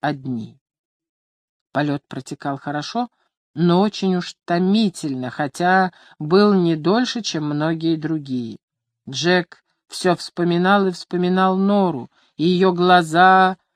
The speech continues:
голос, волосы, запах её тела, её ладони. Всё чаще и чаще рядом с Норой Джек увиделся Джим, его ласковый взгляд,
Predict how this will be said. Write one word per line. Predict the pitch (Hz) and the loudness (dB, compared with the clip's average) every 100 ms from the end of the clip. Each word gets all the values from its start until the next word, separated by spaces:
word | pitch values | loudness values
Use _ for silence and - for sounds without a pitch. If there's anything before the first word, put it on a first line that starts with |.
| _ | _
голос, | 147 165 202 196 180 170 - | -2 4 4 4 2 -2 -6
волосы, | 135 143 196 208 202 190 - 196 180 180 _ _ _ - | -6 2 4 4 4 0 -4 -4 -4 -6 _ _ _ -8
запах | 160 220 233 196 - | 4 6 6 4 2
её | 175 165 160 | 2 2 0
тела, | - - 196 214 208 196 196 190 - | -4 0 2 4 2 0 -2 -6 -12
её | 139 160 156 170 | -2 0 2 0
ладони. | 180 165 165 139 139 131 123 110 92 _ _ _ _ _ | 2 2 0 -2 -2 -2 -6 -10 -12 _ _ _ _ _
Всё | - 175 | -2 -2
чаще | 170 190 196 - - 196 | 0 2 0 0 -2 -2
и | |
чаще | - - 185 180 - 175 175 _ _ _ _ _ _ - | -2 2 2 2 -4 -6 -8 _ _ _ _ _ _ 0
рядом | 196 202 185 196 | 6 6 6 2
с | 185 | 2
Норой | 180 175 196 190 190 196 _ _ 147 | 0 4 4 4 0 -2 _ _ -6
Джек | 139 180 175 | 0 0 2
увиделся | 175 180 180 180 170 185 | 2 2 2 -2 -2 -6
Джим, | 180 156 208 165 113 _ _ _ | -4 -2 -2 -2 -6 _ _ _
его | 139 160 160 | -2 2 4
ласковый | 160 170 - 165 160 160 | 2 0 -2 -4 -2 -2
взгляд, | 151 147 156 185 190 | -4 -4 -2 -2 -4